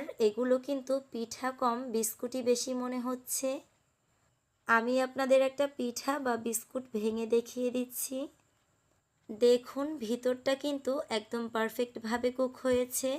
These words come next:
এবার আপনারা চাইলে এভাবে করে একটা বাটাতে ভরে বিস্কুটগুলোকে এক মাসের মতো রেখে খেতে পারবেন। আশা করছি আমার আজকের রেসিপি আপনাদের ভালো লেগেছে। আজকের মতো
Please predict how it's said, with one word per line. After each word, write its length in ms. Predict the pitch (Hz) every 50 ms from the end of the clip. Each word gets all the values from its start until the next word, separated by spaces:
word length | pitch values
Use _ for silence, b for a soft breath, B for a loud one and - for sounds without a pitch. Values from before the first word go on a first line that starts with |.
| - _ _ _ _ _ _ _ _ _ _ _ _ _ _ -
এবার 400 | 233 247 247 240 233 262 269 285 311 349 -
আপনারা 400 | 254 240 247 254 254 254 262 269 269
চাইলে 400 | - - 294 294 285 233 240 254 269 262 -
এভাবে 420 | 247 240 220 226 240 247 247 262 262 262
করে 200 | - 269 262 277 302 349 - -
একটা 240 | 226 - - 254 247 214 214
বাটাতে 400 | 214 214 214 - 240 240 240 262 262
ভরে 340 | 254 247 247 277 262 240 247 254 254
বিস্কুটগুলোকে 840 | 240 226 220 - - - 240 220 - - 247 240 247 247 247 285 294 - -
এক 160 | 233 220 226 -
মাসের 340 | - 226 233 - - 247 240
মতো 240 | 247 240 240 240 254 247
রেখে 280 | 240 240 240 - 254
খেতে 300 | 247 - 247 247 - 262
পারবেন। 480 | 254 - 262 254 247 240 247 254 254 262 320 - _ _ _ _ _ _ b b b b b b _ _ _ _ - -
আশা 320 | 226 226 220 - - 277
করছি 500 | 269 - 294 294 285 - - - - 262 277 285 - -
আমার 280 | 240 226 226 226 226 220 -
আজকের 400 | 214 220 220 - - - 254 233
রেসিপি 380 | 247 254 254 - - 254 - 269 262
আপনাদের 380 | 262 262 - 285 277 254 254 262 254 226
ভালো 200 | 220 233 220 226 226
লেগেছে। 540 | 226 240 233 240 240 233 240 - - 262 262 262 - - _ _ _ _ _ _ _ _ _ _ _ _ _ -
আজকের 520 | - 220 233 233 - - - - 269 262 262
মতো 300 | 262 262 269 262 - 269